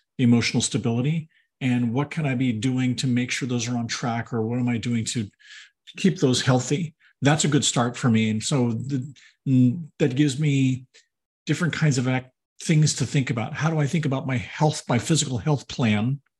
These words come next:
Start from there and go from high level to detailed, you know, what are my goals on a week by week basis? Same thing with career. What's my overall career plan? Am I on track? And I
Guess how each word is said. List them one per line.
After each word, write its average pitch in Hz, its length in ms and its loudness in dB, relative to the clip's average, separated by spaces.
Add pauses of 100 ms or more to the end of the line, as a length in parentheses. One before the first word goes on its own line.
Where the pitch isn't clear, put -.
(920)
Start 131 300 0
from 139 160 2
there 123 140 8
and 117 200 4 (280)
go 151 120 0
from 127 180 -2
high 151 240 2
level 120 280 0
to 110 420 -2 (200)
detailed, 110 640 -4
you 123 80 0
know, 104 80 0
what 110 160 0
are 120 60 4
my 113 100 4
goals 107 320 0
on 110 80 2
a 104 40 0
week 107 160 -2
by 107 120 -4
week 104 200 -4
basis? 117 480 -2 (440)
Same 135 340 0
thing 139 260 0
with - 320 -4
career. 135 640 0
What's 131 240 -6
my 131 80 -2
overall 120 380 -4
career 135 300 -4
plan? 131 280 -2
Am 117 100 -2
I 117 100 -2
on 117 80 -4
track? 127 280 -2
And 123 80 -2
I 113 160 -2